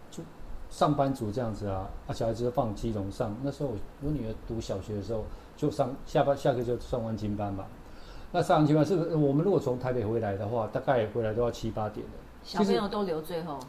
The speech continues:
Speaker 1: 对，没有错。
Speaker 2: 嗯。
Speaker 1: 那个时候，那个时候是，真的是有一个契机让我说，我们就决定说我们两个应该要留一个留下来，好吧？那就，我们就想说，不然就一个人。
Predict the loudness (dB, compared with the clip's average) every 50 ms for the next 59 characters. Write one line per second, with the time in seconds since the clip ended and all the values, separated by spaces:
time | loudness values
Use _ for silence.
0 | -14 -14 -6 -2 -2 -2 -2 -4 -14 -14 -12 -10 -6 -4 -4 -4 -4 -4 -6 -6
1 | -6 -6 -8 -8 -6 -6 -4 -4 -6 -8 -8 -4 -2 0 0 4 6 4 4 4
2 | 0 -8 -12 -14 -16 -18 -18 -20 -18 -16 -14 -10 -4 -2 2 4 4 4 6 6
3 | 6 6 6 4 0 0 0 -2 -6 -10 -10 -4 0 2 4 4 4 4 4 4
4 | 4 2 0 -4 -4 -2 -4 -2 0 2 4 4 4 2 2 -2 -2 -2 -2 -2
5 | -2 -4 -6 -4 -2 -2 -2 -2 -4 -2 0 0 0 0 -2 -2 -2 -2 -2 -2
6 | -2 -2 -2 -2 -2 -2 -2 -2 -2 -2 -2 -2 -2 -2 -4 -4 -4 -4 -4 -4
7 | -4 -4 -4 -6 -6 -4 -4 -4 -4 -6 -10 -14 -16 -16 -18 -18 -18 -20 -18 -12
8 | -6 -2 -2 0 0 -2 -4 -8 -12 -8 -6 -2 0 2 0 0 0 -4 -8 -10
9 | -8 -6 -4 -2 -2 -2 -2 -4 -4 -2 0 0 0 0 0 -2 -4 -2 -2 -4
10 | -6 -6 -4 -4 -4 -4 -4 -6 -6 -8